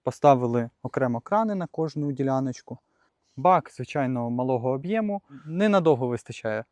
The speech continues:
якщо відкрити всі три крани. Е, полив відбувається не, недовго.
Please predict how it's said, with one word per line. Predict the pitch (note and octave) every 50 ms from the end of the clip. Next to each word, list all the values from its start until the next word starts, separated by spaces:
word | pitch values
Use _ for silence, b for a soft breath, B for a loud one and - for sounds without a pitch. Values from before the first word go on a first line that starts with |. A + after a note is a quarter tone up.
| _ _ -
якщо | B2+ - - - B2+
відкрити | A#2+ - - C3 B2+ - B2
всі | - -
три | B2+ - - D3
крани. | - F#3 G3 G3+ F#3+ E3+ D3+ - _ _ _ _ _ _ _ _ _ _ _ _ _ A2+
Е, | A2+ A2+
полив | A2+ - C#3 D3+ F#3 E3
відбувається | C#3+ B2 B2 B2 B2+ C3+ C3+ B2+ - - - A#2+
не, | A#2+ B2+ C3+ - - _ _ _ _ _ _
недовго. | C#3 D#3+ F#3 E3 C#3 B2 B2 A#2 A2 A2 - B2 A#2+